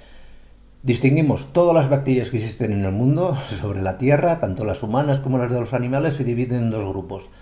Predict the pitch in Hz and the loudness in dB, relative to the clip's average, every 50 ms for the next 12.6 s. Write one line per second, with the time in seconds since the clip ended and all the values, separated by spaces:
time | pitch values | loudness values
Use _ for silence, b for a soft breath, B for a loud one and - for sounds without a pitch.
0 | b b b b b b 143 123 135 131 131 127 - 123 120 - 143 151 160 139 | b b b b b b 2 4 4 4 4 2 0 -2 0 0 0 0 0 0
1 | 131 123 107 104 110 104 98 98 92 95 87 - - 90 92 92 - - b b | 0 -2 0 0 0 0 0 0 -2 -4 -4 -6 -8 -10 -10 -12 -14 -18 b b
2 | b b b b b b b b b b b - 120 127 127 131 - 160 156 147 | b b b b b b b b b b b 0 2 2 2 4 2 2 2 2
3 | 156 143 135 147 156 165 151 135 131 127 123 131 117 104 101 - - 160 156 123 | 4 4 4 6 6 6 6 6 4 4 2 2 0 -2 -2 0 0 0 2 0
4 | 95 - - B B B B B B B - - - 113 107 107 - 127 107 98 | 0 -4 -10 B B B B B B B -18 -12 -8 -4 -4 -2 0 0 -2 -2
5 | - - 113 101 104 104 101 98 104 - - - - - - 104 - 139 131 135 | -2 0 0 0 2 2 2 2 0 -2 -4 -10 -10 -6 -6 -4 0 0 0 2
6 | 139 135 135 131 135 131 117 113 - 147 147 131 107 104 104 107 - 131 117 - | 4 4 4 4 4 2 0 0 2 2 2 2 2 2 -2 -2 -2 -4 -4 0
7 | - 131 135 131 127 123 117 - - 135 147 151 165 180 170 135 120 107 107 110 | 2 2 4 4 2 0 0 0 0 0 2 2 0 0 0 0 0 0 0 0
8 | 113 107 - - 110 113 113 - - - - - 113 117 120 - - - 135 - | -2 -2 -2 -2 -2 -2 -2 -4 -8 -10 -8 -4 -2 -2 -2 -2 -4 -8 -12 -10
9 | - 110 113 117 110 - - 139 123 117 92 - 92 - 117 107 104 - 120 117 | -6 -6 -4 -4 -4 -4 -2 -2 0 0 -2 -4 -6 -4 -4 -4 -4 -2 -2 -2
10 | 123 127 - 113 113 113 - - - - - - 175 175 151 - 175 170 160 135 | -2 -2 -2 -2 -2 -2 -4 -6 -8 -4 -2 2 2 2 0 0 -2 -2 0 0
11 | 123 - - 127 - 120 113 - - 135 113 113 113 113 110 - 107 - - 110 | -2 -2 -4 -4 -4 -4 -4 -4 -2 -2 -2 -2 -2 -2 0 0 0 0 0 0
12 | 113 113 120 117 107 107 98 90 85 92 90 - | 0 2 2 2 0 0 -2 -4 -4 -8 -10 -14